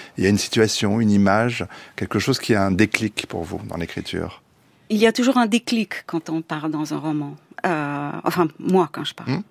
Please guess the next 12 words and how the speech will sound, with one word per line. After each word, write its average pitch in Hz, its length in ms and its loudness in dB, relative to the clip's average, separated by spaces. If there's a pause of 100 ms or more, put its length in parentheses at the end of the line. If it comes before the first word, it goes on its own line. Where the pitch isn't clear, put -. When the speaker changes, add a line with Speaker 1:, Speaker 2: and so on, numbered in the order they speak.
Speaker 2:
J'ai, 147 260 -12
j'ai - 80 -16 (2500)
Speaker 1:
Ah, 107 60 2
c'est 123 160 2
quoi 113 180 2
le 110 60 0
déclic ? 98 440 -4 (340)
Speaker 2:
Bah, 214 160 2
c'est, - 560 -4 (1700)
là, 262 200 6
par 220 140 2
exemple, 262 580 4